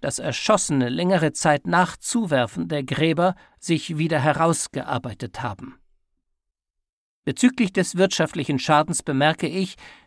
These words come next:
dass die Gerberei am tollsten betroffen worden ist. Hier arbeiten sechsundzwanzig Fachleute. Allein fünfzehn beste Spezialisten sind davon erschossen,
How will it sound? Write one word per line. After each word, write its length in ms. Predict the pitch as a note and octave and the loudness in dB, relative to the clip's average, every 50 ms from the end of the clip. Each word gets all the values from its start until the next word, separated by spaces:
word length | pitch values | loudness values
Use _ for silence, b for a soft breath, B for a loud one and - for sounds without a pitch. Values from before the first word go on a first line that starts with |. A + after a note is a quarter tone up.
| B | B
dass 200 | B F3 D3 - | B -4 -4 -4
die 160 | - F3 D#3+ D3 | -4 -4 -4 0
Gerberei 720 | D3+ D#3 D3 C3+ D#3 D3 C3+ D3 D#3 D3+ D3+ D#3 D#3 - | 2 2 4 4 4 2 4 4 6 6 6 4 2 0
am 260 | E3 D3+ D3+ D#3 - _ - | 0 -2 -2 -2 -4 _ 2
tollsten 560 | - D#3+ D#3 D3+ - - - - - C3 A#2 | 4 4 4 4 2 -2 -6 -4 -4 -4 -4
betroffen 520 | A#2 A#2+ - - A#2+ B2+ - - D3 A#2+ | -4 -6 -8 -4 -4 -4 -2 -2 -4 -6
worden 240 | C3+ C3+ C3 - D3 | -6 -6 -8 -8 -8
ist. 320 | - D#3 B2+ - - - - _ _ _ _ _ _ _ _ _ _ | -8 -8 -8 -8 -10 -12 -16 _ _ _ _ _ _ _ _ _ _
Hier 340 | _ F3+ F3+ G3 G3+ F#3+ D#3+ | _ 4 4 6 4 4 2
arbeiten 420 | E3 F3 E3+ F#3+ F3+ - - E3 | 0 2 2 2 2 0 0 0
sechsundzwanzig 880 | C#3+ D#3 D3 - - - D3+ C#3 - - D3+ C#3+ C#3 - - C3 - - | 2 2 0 0 -2 -4 -6 -4 -2 2 2 2 2 2 -4 -8 -8 -2
Fachleute. 680 | - C#3+ C#3 - - - - C3 A#2+ A2+ - - B2+ - _ _ _ _ _ _ _ _ _ _ _ _ _ _ - | 0 0 0 0 -2 -8 -8 -8 -8 -8 -8 -10 -14 -14 _ _ _ _ _ _ _ _ _ _ _ _ _ _ 0
Allein 360 | G3+ D3+ E3 E3 E3+ F3 E3+ | 2 6 6 6 6 4 4
fünfzehn 560 | - - G#3 G#3 F#3+ - - - E3 D3 C3+ | 4 4 4 4 2 0 -4 -2 0 0 2
beste 340 | F#3 F3 D#3+ - - D#3+ C3+ | 2 2 0 0 -2 -6 -6
Spezialisten 840 | - - D#3+ C3+ - - D3 D3 D#3+ D#3 - - - - F3 E3 D3+ | -6 -6 -8 -6 -6 -4 0 0 0 0 0 -4 -10 -8 -6 -4 -2
sind 260 | C3+ D3+ C#3+ C3 - | 0 -2 0 0 0
davon 320 | C3+ C3 - - D3+ - | 0 0 0 -2 -2 -2
erschossen, 600 | - D3 - - - D3+ D3 - - C#3 A#2+ - | -2 -4 -6 -4 -2 -2 -2 -2 -2 -4 -4 -6